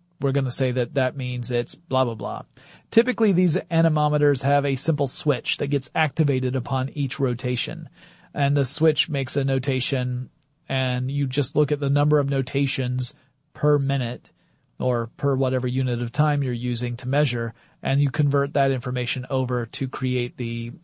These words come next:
the figure for miles per hour or knots of wind speed. Or you could have a light sensor.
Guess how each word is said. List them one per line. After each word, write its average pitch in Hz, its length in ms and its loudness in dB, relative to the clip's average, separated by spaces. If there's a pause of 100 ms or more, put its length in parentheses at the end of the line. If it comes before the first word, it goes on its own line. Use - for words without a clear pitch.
(160)
the 127 380 -2 (340)
figure 147 460 2
for 123 300 -2
miles 127 340 -2
per - 140 -4
hour 110 280 -2
or 123 160 -6
knots 120 640 -6 (520)
of 120 160 -2
wind 127 200 0
speed. 117 400 -8 (1120)
Or 233 180 6
you 233 160 0
could 269 180 2
have 247 140 4
a 208 40 4
light 185 320 2
sensor. 113 560 -4